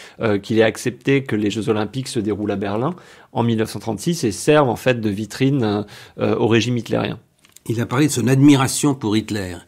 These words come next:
Speaker 2: Beaucoup plus tard, on a demandé à De Gaulle s'il ne voulait pas mettre Coubertin au Panthéon. Il aurait eu cette formule,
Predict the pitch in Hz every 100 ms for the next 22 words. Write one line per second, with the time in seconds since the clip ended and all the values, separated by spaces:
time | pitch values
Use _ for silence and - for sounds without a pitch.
0 | - - 107 104 117 120 151 127 120 104
1 | 95 92 - - - - 110 104 110 131
2 | 117 113 113 135 135 123 107 113 110 113
3 | - 120 113 110 123 104 110 - 135 135
4 | 104 101 107 117 - 104 110 143 131